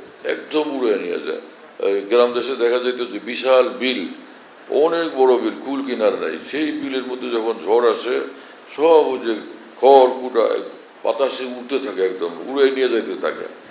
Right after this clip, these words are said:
রমজান মুবারকে রহমত এই পরিমাণ নাজিল হয়, রহমতের আসমানে প্রচণ্ড ঝড় তুফানে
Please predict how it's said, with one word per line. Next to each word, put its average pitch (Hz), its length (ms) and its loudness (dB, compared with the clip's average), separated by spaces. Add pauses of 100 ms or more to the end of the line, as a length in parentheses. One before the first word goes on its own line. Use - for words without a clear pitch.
(420)
রমজান 127 460 6
মুবারকে 123 600 2
রহমত 123 460 -2
এই 139 240 -6
পরিমাণ 120 500 0
নাজিল 95 360 -2
হয়, 80 120 -2 (440)
রহমতের 123 640 0
আসমানে 113 640 2 (100)
প্রচণ্ড 104 460 -4 (140)
ঝড় 120 140 8 (120)
তুফানে 104 500 -2